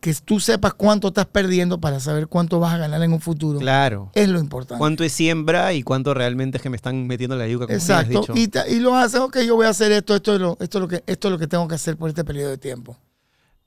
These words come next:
Speaker 2: Roberto, quiero hacerte un, un efecto para ir terminando. Ya que eres una persona, no sé si la palabra es mística, pero por lo menos curiosa. Quiero intentar algo,
Speaker 1: Mm.
Speaker 2: meterme en tu cabeza, a ver si
Speaker 1: All
Speaker 2: sale.
Speaker 1: right,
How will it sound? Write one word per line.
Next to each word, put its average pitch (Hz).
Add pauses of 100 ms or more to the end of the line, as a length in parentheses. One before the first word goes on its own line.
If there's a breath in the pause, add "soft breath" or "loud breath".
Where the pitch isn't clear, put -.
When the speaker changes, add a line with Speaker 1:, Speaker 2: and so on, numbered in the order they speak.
Speaker 2:
Roberto, 143
quiero 180
hacerte 185
un, 156 (280)
un 135
efecto 127
para 113
ir 120
terminando. 113 (720)
Ya 120
que 135
eres 127
una 127
persona, 113 (880)
no 135
sé -
si 135
la 117
palabra 117
es 107
mística, 139
pero 107
por 117
lo 113
menos 143
curiosa. 117 (540)
Quiero 156
intentar 151
algo, 143 (180)
Speaker 1:
Mm. 214
Speaker 2:
meterme 147
en 143
tu 131
cabeza, 123
a -
ver 120
si 147
Speaker 1:
All 160
Speaker 2:
sale. 147
Speaker 1:
right, 202